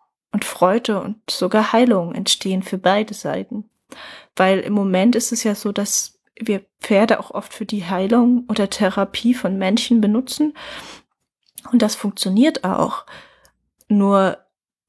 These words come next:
aus meiner Perspektive ist es so, dass es in beide Richtungen funktioniert, wenn auch wir Menschen einfach feinfühliger werden und dass sich das Ganze dann nochmal potenzieren kann und wir dadurch unsere Wahrnehmung so sehr verfeinern,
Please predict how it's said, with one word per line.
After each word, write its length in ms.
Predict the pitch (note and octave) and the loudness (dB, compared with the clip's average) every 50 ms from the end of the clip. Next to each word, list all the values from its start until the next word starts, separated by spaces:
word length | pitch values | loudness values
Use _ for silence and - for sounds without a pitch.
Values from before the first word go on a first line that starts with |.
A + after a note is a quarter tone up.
| _ _ - | _ _ -4
aus 200 | G3 G3+ - - | -4 -2 2 2
meiner 220 | F#3+ G3 G3+ G3 | 4 4 4 2
Perspektive 720 | F#3+ - A3 G3+ - - G3+ G3 - - - G#3+ A3 - - | 2 0 -2 -2 -2 -4 -6 -6 -4 -4 -4 -2 -2 -2 -2
ist 200 | - G#3 - - | -2 -2 -4 -4
es 140 | G3 - - | -4 -4 -2
so, 140 | G3+ F#3+ | -2 -2
dass 240 | F#3+ F#3 F#3 F#3 - | 0 0 -2 -2 -2
es 140 | F#3+ G3 - | -4 -4 -2
in 120 | - F#3+ | -2 -2
beide 420 | F#3+ G3 F#3 F#3+ G#3+ G#3 G3 - - | 0 2 2 2 2 2 0 -2 -2
Richtungen 320 | E3+ E3 - - F3 F#3 - | -6 -8 -6 -6 -6 -6 -8
funktioniert, 720 | - - F#3 F#3 F#3 - - F#3+ F#3 F#3+ G3 G3 G#3+ - | -6 -6 -6 -4 -4 -4 -2 -2 0 2 2 0 0 0
wenn 180 | - F3+ F#3+ - | 0 0 2 2
auch 240 | - F#3 F#3 - - - | 0 0 -2 -4 -6 -4
wir 260 | G#3+ G3+ F#3+ F#3+ G3+ - - - - - - - _ _ _ _ _ _ _ | 0 2 2 2 0 -4 -8 -18 -20 -20 -20 -20 _ _ _ _ _ _ _
Menschen 400 | - G#3+ G3+ A3 A3 - - F3 | 2 4 4 4 4 2 0 -2
einfach 360 | - - F3+ F#3 - G#3 - | 0 0 0 0 -2 -6 -8
feinfühliger 920 | - - - G#3+ F#3+ G#3+ A3+ A3+ A3+ - - - E3+ F#3 E3 - F3 F3 F3 | -8 -4 -2 -2 0 0 0 -2 -4 -8 -10 -10 -10 -10 -8 -6 -6 -6 -4
werden 360 | - F3 F3 F3+ F3+ G#3+ G3 | -4 -2 -2 -2 -2 -2 -4
und 200 | F3+ F#3+ F#3 F#3 | -4 -4 -4 -4
dass 140 | F#3 F#3+ - | -4 -4 -4
sich 180 | - A3 - - | -6 -6 -6 -6
das 200 | - G#3 - - | -6 -8 -8 -4
Ganze 360 | - F3 F3 G3 - - G3 | -2 0 0 0 -2 -4 -4
dann 460 | - - F3+ F3 F#3 G3 G3 A3 - _ _ _ _ _ _ _ _ _ _ _ | -2 0 0 0 0 -2 -4 -6 -8 _ _ _ _ _ _ _ _ _ _ _
nochmal 580 | G#3+ G3+ F#3+ - - A3 G3+ F3+ F3+ F#3 F#3 F3+ | -2 -2 -2 0 2 2 4 4 2 2 0 -2
potenzieren 1000 | - - - G3+ - - G#3+ G3 G3 - - - - - B3+ D4+ D4+ D4 C#4+ | -2 -4 -4 -4 -2 -2 -2 -2 -2 -4 -6 -6 -2 0 2 4 4 2 0
kann 320 | - - - A#3+ A#3+ B3 A#3+ | -2 0 2 4 4 4 4
und 540 | - - G#3 G3+ G#3 A3 A#3 - - - - - - - - - _ _ | 2 -2 -2 -2 -2 -2 -2 -2 -4 -4 -4 -10 -20 -20 -20 -20 _ _
wir 160 | _ - G3+ F#3 | _ 0 2 2
dadurch 520 | F#3+ G3 A3 A3+ A3+ G#3 G#3 - - - | 4 4 4 2 2 -2 -2 -6 -6 -2
unsere 480 | G#3+ A3 G#3+ A3+ G#3 G3+ G3 F#3+ F#3+ - | 0 0 0 0 -2 -2 -4 -4 -2 0
Wahrnehmung 560 | E3+ G3 G#3+ A3+ G#3+ G3 G#3 F#3+ F#3 F#3+ G3 | 2 2 4 4 2 2 0 -2 -4 -4 -6
so 200 | - - G3 G3+ | -4 -4 -4 -2
sehr 220 | G3+ G3+ G3 G3 | 0 2 0 0
verfeinern, 760 | - - F#3+ F#3 - - D#3+ E3 F3 F3+ F3+ F3+ F3+ F#3 G3+ | 0 -2 -6 -6 -4 -2 -2 0 0 0 -2 -2 -4 -6 -8